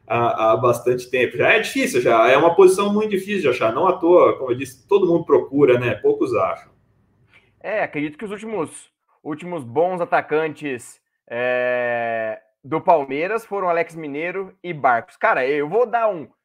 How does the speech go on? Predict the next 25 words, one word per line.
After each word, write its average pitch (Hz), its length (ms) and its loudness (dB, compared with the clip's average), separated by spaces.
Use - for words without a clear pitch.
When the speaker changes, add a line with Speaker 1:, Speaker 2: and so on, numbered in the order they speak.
Speaker 2:
superchat, 156 640 -8
mas 170 140 -6
eu 165 40 -4
nunca 202 280 -4
vi 233 80 -6
essa 240 200 -4
cor 190 200 -6
de 185 60 -18
superchat, 175 540 -8
porque - 260 -10
ele 285 120 -4
é 330 80 4
gordo. 214 560 2
Ele 120 160 -6
é 247 80 4
gordo. 214 600 0
Thiago 185 220 -2
Aguiar, 196 520 0
Ceifador, 175 960 -4
Pereira, 165 640 -2
Borja, 147 560 -2
Deivin, 151 840 -12
Breno, 160 480 -6
Adriano, 151 560 -6
Arthur. 170 460 -6